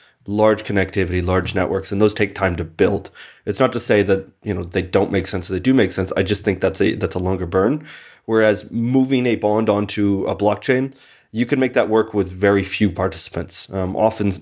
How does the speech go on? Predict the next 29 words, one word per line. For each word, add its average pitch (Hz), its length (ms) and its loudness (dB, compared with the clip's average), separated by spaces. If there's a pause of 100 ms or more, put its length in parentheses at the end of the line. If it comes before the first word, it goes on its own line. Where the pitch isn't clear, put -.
(100)
often 98 240 0
some 87 100 -8
of 101 40 -2
these 92 120 2
markets 95 320 0
may 98 80 0
only 92 160 2
have 90 80 0
two 101 140 -2
or 92 40 0
three 107 140 0
participants 117 560 0
that - 120 -2
need 101 180 0
to 98 80 -12
be 98 80 0
involved. 107 480 0 (420)
Whereas 104 340 4
the 110 80 2
information 101 460 2
exchange, 92 400 0
to 92 80 -6
get 98 140 2
any, 98 300 0
to - 140 -6
extract 104 380 -2
any 92 160 -4
real 98 220 2
value, 110 500 0